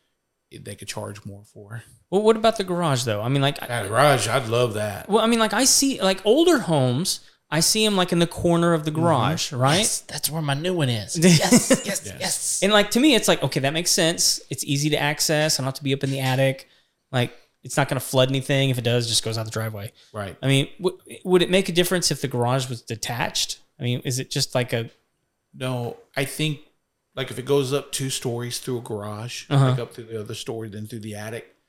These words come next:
Speaker 1: you'd have to have a flue vent on
Speaker 2: Okay.
Speaker 1: a ga-, on a gas water heater.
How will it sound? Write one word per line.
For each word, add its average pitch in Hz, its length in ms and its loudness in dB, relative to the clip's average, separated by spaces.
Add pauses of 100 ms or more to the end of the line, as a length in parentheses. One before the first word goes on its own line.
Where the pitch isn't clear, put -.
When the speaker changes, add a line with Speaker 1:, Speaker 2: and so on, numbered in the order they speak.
(360)
Speaker 1:
you'd 127 140 -8
have 117 180 -2
to 117 60 -8
have 110 120 -6
a 101 40 -12
flue 127 280 -4
vent 131 320 0 (240)
on 123 100 -4
Speaker 2:
Okay. 131 200 4
Speaker 1:
a 139 40 0
ga-, - 120 -4
on 120 40 -2
a 107 60 -4
gas 110 300 -4
water 98 180 -8
heater. - 320 -20